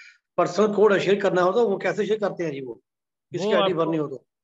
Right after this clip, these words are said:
Speaker 2: वो, वो आपको यहीं पर मिलेगा, ये जो आपने एक मिनट स्क्रीनशॉट भेजा है।
Speaker 1: हाँ जी सर।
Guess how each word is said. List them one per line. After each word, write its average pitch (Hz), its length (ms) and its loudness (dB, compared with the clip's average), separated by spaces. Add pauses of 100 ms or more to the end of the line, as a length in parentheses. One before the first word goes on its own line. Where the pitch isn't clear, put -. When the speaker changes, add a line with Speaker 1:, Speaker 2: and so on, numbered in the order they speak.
(120)
Speaker 2:
वो, 190 480 -2
वो 202 180 -4
आपको 208 320 -2
यहीं 175 220 -4
पर 196 160 -6
मिलेगा, 165 380 -4
ये 196 220 -8
जो 170 120 -8
आपने 165 340 -6
एक 151 80 -8
मिनट 156 180 -10
स्क्रीनशॉट 160 580 -6
भेजा 123 300 -6
है। 104 360 -8 (1040)
Speaker 1:
हाँ 147 80 -8
जी 135 140 -12
सर। 156 320 -8